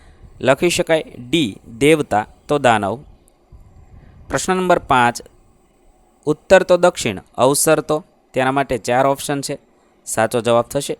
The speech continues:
સી, અવસર તો આફત. प्रश्न नंबर दस, विलोम शब्द देखकर उनका वाक्य में प्रयोग कीजिए। प्रभात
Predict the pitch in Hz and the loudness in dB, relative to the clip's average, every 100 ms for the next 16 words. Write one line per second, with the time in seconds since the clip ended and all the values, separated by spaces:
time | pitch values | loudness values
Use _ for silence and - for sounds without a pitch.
0 | _ - - 165 98 - - 123 143 - | _ -6 -2 0 -2 -8 -4 -2 0 2
1 | 120 - - 156 101 101 - 98 _ _ | 0 0 -6 -4 -2 -4 -4 -12 _ _
2 | _ _ _ _ _ _ _ _ _ _ | _ _ _ _ _ _ _ _ _ _
3 | _ _ _ _ 135 139 190 190 175 135 | _ _ _ _ -6 -2 -2 2 2 4
4 | 123 - 107 120 160 190 190 - 135 120 | 2 2 -8 0 6 4 4 -2 -2 -2
5 | 113 135 - - 104 - 151 - 107 92 | -2 -4 -4 -6 -6 -6 -10 -2 -2 -2
6 | 107 123 180 170 123 107 98 90 - 104 | -4 -2 -2 -2 -4 -4 -4 -6 -10 -10
7 | 98 131 - _ _ _ _ _ - 120 | -8 -10 -12 _ _ _ _ _ -4 -2
8 | 117 139 156 | 2 2 2